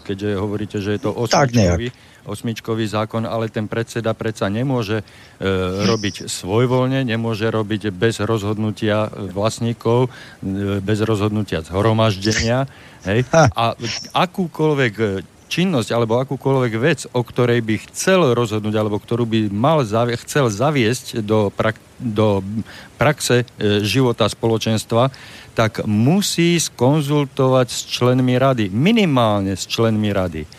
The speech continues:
Speaker 1: A tí
Speaker 2: Mal by.
Speaker 1: členovia... No musí. To je
Speaker 2: No.
Speaker 1: zase, to je zase, m, paragraf sedem, hej?
Speaker 2: E.
Speaker 1: Že,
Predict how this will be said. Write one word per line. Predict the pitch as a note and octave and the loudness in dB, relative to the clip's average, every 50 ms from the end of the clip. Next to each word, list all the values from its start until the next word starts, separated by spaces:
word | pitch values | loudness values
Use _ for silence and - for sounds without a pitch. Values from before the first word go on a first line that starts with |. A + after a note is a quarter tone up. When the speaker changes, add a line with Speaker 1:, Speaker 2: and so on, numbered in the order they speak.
| - - - - - | -20 -20 -20 -12 -4
Speaker 1:
A | - A#2 A#2+ | -2 -2 0
tí | - C3 | 0 0
Speaker 2:
Mal | A#2 - | 2 4
by. | G#2+ | 4
Speaker 1:
členovia... | - - C3+ C#3 C3+ - - E3 D#3 D#3 - - - - - _ - - - | 4 6 4 4 4 2 2 0 0 0 -2 -4 -8 -16 -20 _ -20 -20 -12
No | - - C#3 D#3 E3 - - | -4 0 0 0 0 0 0
musí. | C#3+ F#3+ C#4 E4 D#4+ - - A#3+ D3 A2+ F#2 F2+ - _ _ _ _ _ _ _ _ _ - - | 0 2 2 2 0 0 0 0 0 0 -2 -4 -10 _ _ _ _ _ _ _ _ _ -4 0
To | C#3+ | 2
je | E3+ - | 4 4
Speaker 2:
No. | D#3+ E3 E3+ | 4 2 2
Speaker 1:
zase, | E3 - D#3 E3+ E3 - - | 2 0 0 0 -2 -2 0
to | D#3+ | 0
je | F3+ F#3 | 2 2
zase, | E3 F3+ F3 - - F3 | 2 2 0 2 0 0
m, | D#3+ C#3+ - C#3 B2 B2+ C3+ C3 B2 - | -2 -2 -4 -6 -4 -2 -2 -2 0 0
paragraf | D3 D#3 F#3 E3 D3+ D3 D#3 D3 - | 2 2 2 2 2 2 0 0 0
sedem, | - - F3+ G3 G#3 F3+ A#2+ F#2 F2 F2 - _ _ _ - | -2 -2 0 0 2 2 0 0 -2 -6 -10 _ _ _ -4
hej? | G#2 A#2 D3 E3+ - - - - - | -2 0 0 -2 -2 -4 -8 -8 -2
Speaker 2:
E. | - - A2 - - - - | 0 2 2 2 0 -2 -6
Speaker 1:
Že, | - C#2+ F#2+ C3 G#2 B2 B2+ | -8 -6 -6 -2 0 2 2